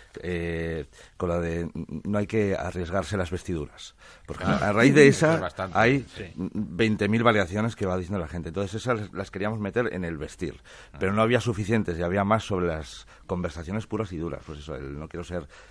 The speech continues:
Speaker 1: correctame-, eh, politicame-, eh, correctamente político" o "te creo a pies puntillas", que esas van más por conversaciones. Entonces intentamos agruparlas en algo que tuviera algún sentido, porque
Speaker 3: Sí.
Speaker 1: no tiene ningún sentido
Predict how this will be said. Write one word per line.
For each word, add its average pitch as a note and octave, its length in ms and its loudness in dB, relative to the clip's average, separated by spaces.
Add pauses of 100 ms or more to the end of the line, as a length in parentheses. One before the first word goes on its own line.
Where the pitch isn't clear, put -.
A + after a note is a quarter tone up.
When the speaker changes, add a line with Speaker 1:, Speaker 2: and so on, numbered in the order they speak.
(160)
Speaker 1:
correctame-, E2 440 -8
eh, F2 160 -2
politicame-, E2+ 460 -4
eh, F2 140 -4
correctamente F2+ 480 -4
político" F#2 640 -2
o D#2+ 360 -4
"te F#2+ 140 -6
creo G#2 240 4
a F2+ 100 2
pies F#2 200 -2
puntillas", F2+ 580 0
que G#3+ 280 0
esas A2+ 180 2
van A#2+ 140 6
más C3+ 140 8
por C#3 140 4
conversaciones. G2+ 800 0 (220)
Entonces B2+ 240 2
intentamos C3+ 400 6
agruparlas C3 560 8
en A#2+ 60 4
algo B2 180 8
que B2+ 80 4
tuviera A2+ 240 8
algún B2+ 160 6
sentido, A#2+ 340 4
porque G2+ 300 2 (340)
Speaker 3:
Sí. A2+ 100 -6
Speaker 1:
no C3 140 4
tiene D3+ 240 8
ningún C3+ 300 8
sentido A#2 500 4